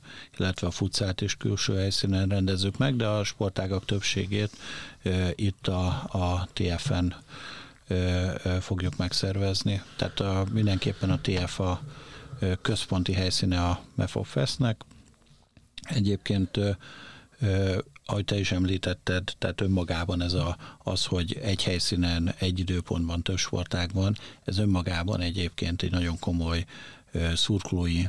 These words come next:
létszámot, ö, generál, de természetesen, ö, várjuk a, elsődlegesen a T F, ö, ö, hallgatóit, másodlagosan pedig minden érdeklődőt a mérkőzések, sportversenyek megtekintésére.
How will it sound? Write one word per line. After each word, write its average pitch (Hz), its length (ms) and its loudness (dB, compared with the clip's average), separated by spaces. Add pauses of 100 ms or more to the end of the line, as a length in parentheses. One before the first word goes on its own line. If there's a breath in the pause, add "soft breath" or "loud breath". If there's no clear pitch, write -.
(140)
létszámot, 87 800 0
ö, 80 120 0 (220)
generál, 92 560 0 (300 loud breath)
de 117 100 0
természetesen, 90 1000 0
ö, 87 280 0
várjuk 90 420 0
a, 85 240 0 (380 loud breath)
elsődlegesen 90 680 0
a 87 140 2
T - 80 0 (200)
F, - 120 -6
ö, 92 200 2 (560 loud breath)
ö, 90 180 2
hallgatóit, 90 840 0
másodlagosan - 760 0
pedig 92 220 -2
minden 90 320 2
érdeklődőt 90 760 -2
a 92 40 0
mérkőzések, 87 800 0
sportversenyek - 760 -2
megtekintésére. - 1000 -2